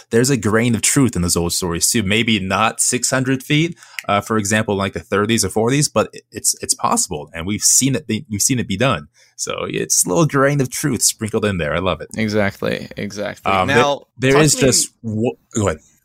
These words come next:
Speaker 2: I, I was just gonna say, like, uh, talk to me about, uh, this World War Two war bond game, um, i-, at the All-Star
Speaker 1: Yeah,
Speaker 2: game.
Speaker 1: this was, uh, yeah, this is kind of the last All-Star, uh, game I wanna talk about here. But this was a really unique game.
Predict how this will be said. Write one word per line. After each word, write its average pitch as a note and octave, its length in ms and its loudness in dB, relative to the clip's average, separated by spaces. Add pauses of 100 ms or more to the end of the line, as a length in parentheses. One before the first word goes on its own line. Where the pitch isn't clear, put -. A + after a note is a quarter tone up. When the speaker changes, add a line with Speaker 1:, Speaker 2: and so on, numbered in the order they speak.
(140)
Speaker 2:
I, C#3+ 160 4
I D3 140 6
was E3 100 0
just D#3 140 -4
gonna B2+ 160 0
say, C#3+ 220 2
like, G#2+ 200 0
uh, A2+ 160 4
talk C#3 240 0
to - 60 -14
me E3 100 -6
about, B2 380 2
uh, G#2 180 2
this G#2 200 -4
World A#2 260 -2
War A#2+ 160 2
Two A#2+ 240 -2
war G#2+ 320 0
bond G2 420 -2
game, G#2 440 -4 (380)
um, F#2+ 460 -2
i-, G#2 220 -2
at F#2 100 -6
the G#2+ 120 -4
All-Star G#2 260 -4
Speaker 1:
Yeah, C3 120 4
Speaker 2:
game. G2+ 140 -10
Speaker 1:
this B2+ 220 0
was, B2+ 240 2
uh, F2 260 -2 (420)
yeah, D3+ 140 4
this A#2+ 120 2
is A2+ 140 0
kind A#2 180 0
of F#2 220 -6
the G2 180 0
last A2 280 4
All-Star, G2 640 4
uh, F2 120 0
game F#2+ 240 2
I - 20 2
wanna F2+ 140 0
talk G#2 240 0
about D#2+ 220 -2
here. D#2 260 -4 (300)
But A2 120 0
this D#3 160 4
was D3 160 4
a A#2+ 80 4
really B2+ 300 4 (100)
unique A2 640 2 (300)
game. F2 640 2